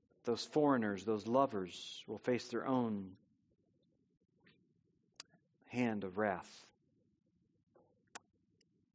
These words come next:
And then he says at the end of verse seventeen, "Because they have called you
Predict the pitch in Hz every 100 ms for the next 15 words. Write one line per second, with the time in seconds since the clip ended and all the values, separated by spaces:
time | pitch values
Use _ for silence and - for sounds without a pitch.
0 | - 110 143 139 143 120 113 127 131 120
1 | 120 127 123 - 147 117 107 107 - 165
2 | 131 92 - - - _ _ _ _ _
3 | _ _ _ _ _ _ _ - 117 143
4 | 160 151 120 113 - - 139 147 147 139
5 | 123 120 127 127